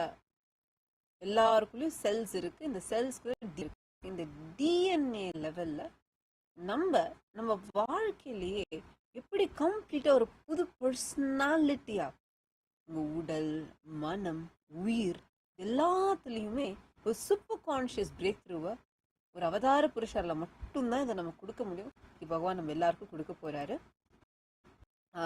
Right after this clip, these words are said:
நித்யானந்தம், ஆ, ஷோபா நித்யானந்தம், பூகாம் எஃப் நித்யானந்தம்,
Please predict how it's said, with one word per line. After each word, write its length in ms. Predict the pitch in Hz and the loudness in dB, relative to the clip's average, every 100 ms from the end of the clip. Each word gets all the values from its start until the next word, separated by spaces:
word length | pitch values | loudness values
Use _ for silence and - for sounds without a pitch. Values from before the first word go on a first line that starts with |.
| 170 | -2
நித்யானந்தம், 680 | 190 - 220 202 196 196 202 202 208 - _ _ _ _ _ 165 | -2 0 0 0 0 -2 -2 -6 -10 -14 _ _ _ _ _ -14
ஆ, 20 | 170 - _ - - | -12 -12 _ -10 4
ஷோபா 720 | 240 240 _ _ _ 240 254 | 6 6 _ _ _ 6 6
நித்யானந்தம், 600 | 247 202 196 190 202 220 180 151 - _ _ _ _ _ _ _ _ _ _ _ - | 6 -2 -2 -2 0 0 -2 -8 -14 _ _ _ _ _ _ _ _ _ _ _ -6
பூகாம் 520 | 262 262 233 262 254 - _ _ - | -2 0 4 6 4 2 _ _ -2
எஃப் 220 | 208 208 190 190 | 0 0 -4 -6
நித்யானந்தம், 680 | - 202 190 175 202 202 | -6 -4 -2 2 2 2